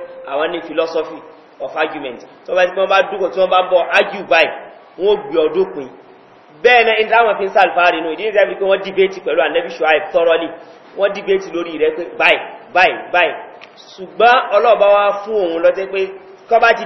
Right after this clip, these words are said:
debate pẹ̀lú wọn, àyàfi kí wọ́n yá a mọ́ gbà látàrí agídí, kì í ṣe pé wọ́n wà convince.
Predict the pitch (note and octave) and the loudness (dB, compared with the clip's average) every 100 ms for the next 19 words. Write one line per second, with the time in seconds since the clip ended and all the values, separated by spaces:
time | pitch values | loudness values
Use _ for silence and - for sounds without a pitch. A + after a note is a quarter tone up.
0 | - F3 G#3+ A3 - D#3+ E3 E3 E3+ F3 | -12 0 2 2 -2 -2 -2 -4 0 2
1 | F#3 F#3 E3+ - A3 A3+ A3 A3 G#3+ G3+ | 4 2 -2 -4 -2 2 2 4 4 4
2 | G3+ A3 A3 - G#3+ - - - - G#3+ | 0 -2 0 2 2 2 -10 -6 0 2
3 | G#3+ E3+ E3 E3 E3 G3+ F#3 F#3+ - G3 | 2 4 4 2 0 -10 -12 -14 -14 -14
4 | F#3 F3+ G3+ E3+ C#3 C3+ B2+ B2+ C#3+ C#3 | -10 -6 -2 2 2 0 -6 -10 -10 -12